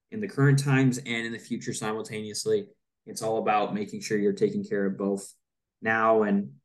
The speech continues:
and what's gonna happen to you. And since no one can predict what's going on, it's best to be well prepared. And definitely credit card debt is something that a lot of individuals need to make sure. So hopefully, maybe in foreseeable future, we see credit cards,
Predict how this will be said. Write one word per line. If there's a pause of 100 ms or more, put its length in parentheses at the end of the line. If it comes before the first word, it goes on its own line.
(100)
and
what's
gonna
happen
to
you.
And (300)
since
no
one
can
predict
what's
going
on,
it's
best
to
be (240)
well
prepared.
And
definitely
credit
card
debt
is
something
that (360)
a
lot
of
individuals
need
to
make
sure.
So
hopefully, (300)
maybe
in
foreseeable
future,
we
see (460)
credit
cards,